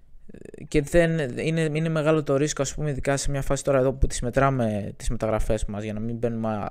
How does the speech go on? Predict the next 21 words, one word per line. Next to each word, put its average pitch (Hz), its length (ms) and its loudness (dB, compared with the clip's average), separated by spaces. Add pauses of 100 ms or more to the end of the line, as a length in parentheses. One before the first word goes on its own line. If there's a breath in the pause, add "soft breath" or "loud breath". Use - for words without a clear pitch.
(120)
άσχετα - 340 -8
hits - 280 -10
όπως 107 220 -4
πήρα 107 180 0
εγώ, 104 200 -6
ας - 140 -6
πούμε, 104 280 -8 (1600 soft breath)
την - 120 -10
αγωνιστική 107 340 -8
που 104 120 -12
πέρασε. 101 480 -4 (1500)
Δεν 160 200 2
πιστεύω 160 240 4
ότι 147 120 2
αξίζει, 135 460 2
ας 120 120 0
πούμε, 127 140 -2
το 120 80 0
ρίσκο 117 200 2
εκεί 110 100 -6
πέρα. 110 300 -4